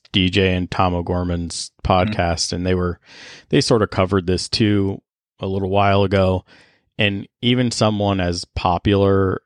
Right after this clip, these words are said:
Speaker 1: as Tom O'Gorman, um, someone who's as accomplished as he is, he even was saying, "Never expect cash."
Speaker 2: Yeah.
Speaker 1: Because it's almost impossible, you know?
Speaker 2: Yeah.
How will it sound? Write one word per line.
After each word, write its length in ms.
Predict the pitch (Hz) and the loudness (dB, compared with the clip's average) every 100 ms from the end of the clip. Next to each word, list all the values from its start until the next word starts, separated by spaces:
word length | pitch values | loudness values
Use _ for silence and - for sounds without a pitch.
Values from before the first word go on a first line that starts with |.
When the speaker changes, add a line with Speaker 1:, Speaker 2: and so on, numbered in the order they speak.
| _ | _
Speaker 1:
as 200 | - - | -4 -4
Tom 260 | - 95 90 | 0 0 2
O'Gorman, 760 | 85 87 90 90 90 90 90 _ _ _ _ _ _ _ _ _ _ _ _ - | 0 2 0 2 0 -2 -8 _ _ _ _ _ _ _ _ _ _ _ _ -4
um, 420 | 85 82 78 - - | -2 -2 -4 -8 -8
someone 800 | - 95 90 90 87 87 85 87 | -2 0 2 0 2 0 -2 -2
who's 320 | 98 92 87 | 0 2 2
as 140 | 85 | -2
accomplished 580 | 78 - 113 120 113 - | -4 2 2 4 0 2
as 160 | 110 - | 0 2
he 200 | 113 113 | 2 2
is, 380 | 117 117 - _ _ _ _ _ 85 | 2 0 -6 _ _ _ _ _ -12
he 300 | 90 120 131 | 0 2 4
even 240 | 107 95 87 | 2 0 -4
was 120 | 85 | -4
saying, 520 | 90 90 87 82 - _ _ _ _ _ - | -2 0 -2 -4 -12 _ _ _ _ _ -6
"Never 440 | 98 95 92 87 | 0 2 2 -2
expect 500 | 87 - 82 - - | -2 -2 -2 -2 -10
cash." 520 | - - - - - - _ _ _ _ _ _ _ 113 | -6 -4 -4 -10 -10 -16 _ _ _ _ _ _ _ -2
Speaker 2:
Yeah. 200 | 98 - | -2 -2
Speaker 1:
Because 680 | - 90 92 85 82 - - _ _ _ _ _ | -4 0 2 2 0 -4 -10 _ _ _ _ _
it's 280 | - 87 - 208 _ _ _ _ | -4 -2 -6 -10 _ _ _ _
almost 480 | 101 98 98 87 - | 0 2 2 2 0
impossible, 800 | 90 - 87 104 - - - - _ _ _ - | -4 0 -2 -2 -6 -12 -16 -18 _ _ _ -6
you 100 | - | -4
know? 160 | - | -4
Speaker 2:
Yeah. 180 | 107 | -6